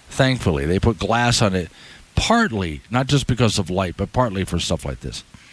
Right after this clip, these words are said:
Quote, "Human creativity and brilliance is shown in this gallery,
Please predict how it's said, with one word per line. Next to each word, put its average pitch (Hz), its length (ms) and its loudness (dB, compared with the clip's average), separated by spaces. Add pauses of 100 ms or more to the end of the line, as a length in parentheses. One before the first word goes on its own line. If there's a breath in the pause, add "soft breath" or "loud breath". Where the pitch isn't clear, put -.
(420 loud breath)
Quote, 160 300 4
"Human 220 420 2
creativity 156 760 2
and 113 160 -2
brilliance 139 520 0
is 110 80 2
shown 135 280 2
in 127 120 -2
this 120 160 -2
gallery, 120 560 0